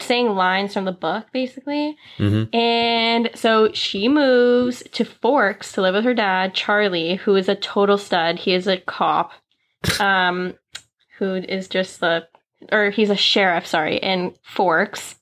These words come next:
Speaker 1: I think he's a sheriff.
Speaker 2: So the town's called Forks.
Speaker 1: It's called Forks. And
Speaker 2: Okay.
Speaker 1: she goes there, uh, because her mom and her mom's new, like, husband, um, are, like, traveling around 'cause he's a minor league baseball player.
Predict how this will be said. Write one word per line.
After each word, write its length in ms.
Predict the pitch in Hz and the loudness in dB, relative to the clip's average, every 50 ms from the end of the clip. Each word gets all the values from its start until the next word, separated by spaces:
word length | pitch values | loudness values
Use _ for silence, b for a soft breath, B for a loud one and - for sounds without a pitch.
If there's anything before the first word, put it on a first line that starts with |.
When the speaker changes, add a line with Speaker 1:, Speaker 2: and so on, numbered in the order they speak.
| _ - | _ -6
Speaker 1:
I 80 | 208 202 | -4 0
think 160 | - 226 190 | 0 0 2
he's 120 | - 196 | 2 2
a 80 | 180 180 | 0 0
sheriff. 380 | - - - - - - 196 - - _ _ _ _ _ _ _ _ | 0 0 0 0 -2 -4 -6 -10 -16 _ _ _ _ _ _ _ _
Speaker 2:
So 160 | - - - | -2 0 2
the 80 | 92 90 | 2 2
town's 360 | - - - 82 82 87 85 | 0 0 -2 0 0 0 0
called 200 | - - 76 71 | 0 -2 -2 -2
Forks. 640 | - - - - - - - - - - - - _ _ _ _ _ _ _ _ - - - | -2 -4 -2 -2 -2 -4 -4 -2 -2 0 0 -2 _ _ _ _ _ _ _ _ -16 -14 -10
Speaker 1:
It's 100 | - - | -6 -4
called 240 | - 220 208 - | -2 -2 -2 -2
Forks. 460 | - 202 160 - - - - - - - _ _ _ _ _ _ _ _ _ _ - | 0 0 0 -2 -4 -10 -20 -20 -20 -20 _ _ _ _ _ _ _ _ _ _ -4
And 460 | 214 214 214 208 208 208 202 202 202 - _ _ - | -2 0 0 0 0 0 0 -2 -2 -6 _ _ -16
Speaker 2:
Okay. 160 | - - - | -12 -6 -4
Speaker 1:
she 200 | - - 226 196 | -2 -2 -2 0
goes 320 | 226 220 226 254 277 262 | 0 2 2 2 0 0
there, 500 | 254 226 214 214 214 214 214 214 208 - | 0 2 2 2 2 2 2 0 0 0
uh, 300 | 196 196 196 196 196 196 | 0 2 2 2 0 0
because 420 | 190 202 - 214 208 202 196 196 - | -2 -4 -4 -2 0 0 0 -2 -4
her 180 | - 226 208 | -4 -2 -2
mom 680 | 202 202 196 190 190 202 226 220 214 190 185 180 185 190 | -2 0 0 2 2 2 4 4 4 2 2 2 0 0
and 280 | - 196 196 190 190 190 | 0 0 0 0 0 -2
her 140 | 185 202 190 | -2 -2 0
mom's 480 | 190 185 180 185 185 190 196 190 - | 2 2 2 2 2 0 -2 -4 -4
new, 760 | 190 185 185 185 185 190 196 196 190 190 190 190 190 190 190 - B B B _ _ _ - | -4 -2 0 2 2 2 2 2 2 2 0 0 0 -2 -2 -4 B B B _ _ _ -4
like, 320 | 202 185 180 180 175 175 - - | 0 0 0 0 -2 -4 -10 -16
husband, 880 | - - - 208 202 202 202 - 202 190 185 180 180 180 185 190 185 - b b b b b b b _ - 190 | -10 -4 -2 -2 -2 -2 -2 0 0 2 2 2 0 0 -2 -4 -4 -8 b b b b b b b _ -4 0
um, 400 | 185 185 185 180 175 175 170 - | 0 2 2 2 0 0 -2 -2
are, 160 | - 175 170 175 | -2 0 0 2
like, 220 | 180 170 170 170 | 2 0 0 -2
traveling 400 | - - 185 180 190 190 196 190 | -4 -2 -2 -2 0 0 2 2
around 240 | 185 180 180 190 190 | 2 2 0 0 -2
'cause 140 | 220 190 196 | -2 -2 -2
he's 120 | 196 185 | 0 0
a 60 | 185 | 2
minor 380 | 185 180 175 170 175 180 180 180 | 2 2 2 2 0 0 0 0
league 200 | 180 180 175 175 | 0 -2 -2 -2
baseball 380 | - 160 - - - 190 208 | -2 -2 -2 -2 -2 -4 -2
player. 400 | 202 233 233 233 240 254 269 285 | 0 0 0 2 2 0 -2 -4